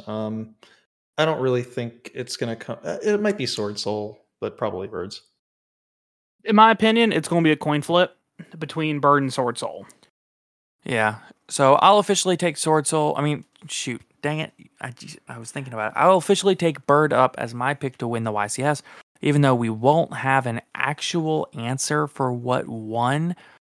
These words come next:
Speaker 3: until, uh, January twenty-second or twenty-third. I'm
Speaker 2: Yeah.
Speaker 3: not
Speaker 1: Oh, yeah,
Speaker 3: sure
Speaker 1: it's,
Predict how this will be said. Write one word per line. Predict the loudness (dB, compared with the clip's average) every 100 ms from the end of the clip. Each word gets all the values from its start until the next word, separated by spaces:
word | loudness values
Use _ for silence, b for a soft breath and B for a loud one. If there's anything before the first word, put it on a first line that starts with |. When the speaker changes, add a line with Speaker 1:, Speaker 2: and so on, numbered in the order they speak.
| -4
Speaker 3:
until, | -2 -2 -2 2 4 4 4 4 2 0 -4 -10 _ _ _ _ _ _ _ _ -12
uh, | -10 -10 -12 -12
January | -8 -6 -4 -4 -4 -2 -2 -2 -4 -6 -12
twenty-second | -10 -8 -6 -8 -10 -14 -14 -10 -8 -8 -10 -12 -18 -16 -14 -16 -16
or | -14 -14
twenty-third. | -10 -10 -10 -14 -12 -10 -10 -14 -16 -20 _ _ -10
I'm |
Speaker 2:
Yeah. | -6 -4
Speaker 3:
not |
Speaker 1:
Oh, |
yeah, | -2 -2
Speaker 3:
sure |
Speaker 1:
it's, | -2 -4